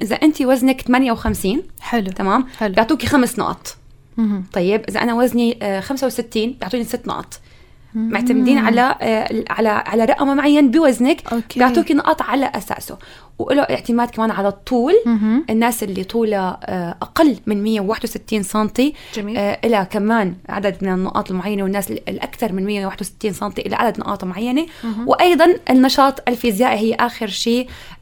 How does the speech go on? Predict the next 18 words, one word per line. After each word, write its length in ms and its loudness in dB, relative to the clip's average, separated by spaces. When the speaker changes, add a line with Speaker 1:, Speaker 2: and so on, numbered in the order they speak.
Speaker 1:
له 160 6
علاقة 640 0
بحساب 920 -2
الاحتياج 880 -4
اليومي 640 -2
من 180 -2
النقاط. 480 -6
Speaker 2:
كيف 280 6
نحسب 540 6
نقاط 580 4
الأطعمة 760 0
في 60 -10
الطعام؟ 480 -6
لنفترض 520 0
مثلًا 520 -2
أنا 220 0
شريت 560 -6
وجبة 460 -6